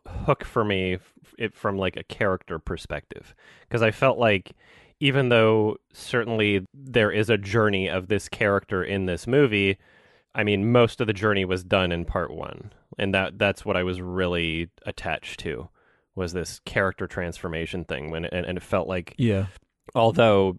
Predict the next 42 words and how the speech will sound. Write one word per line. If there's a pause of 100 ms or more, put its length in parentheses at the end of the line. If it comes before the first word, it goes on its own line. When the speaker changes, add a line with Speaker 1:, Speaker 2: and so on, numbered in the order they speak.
Speaker 1:
yeah,
to
some
degree
he
s-, (100)
was
still
transforming
in
ways, (420)
um,
it
j-, (100)
just
wasn't
as (340)
extreme. (380)
Speaker 2:
Yeah, (160)
yeah, (100)
you're
saying (160)
exactly
what
I'm
thinking. (220)
Like,
I,
I
Speaker 1:
Mm-hmm.
Speaker 2:
think
we're
on
the
exact
same
page
for
these
first
two
movies.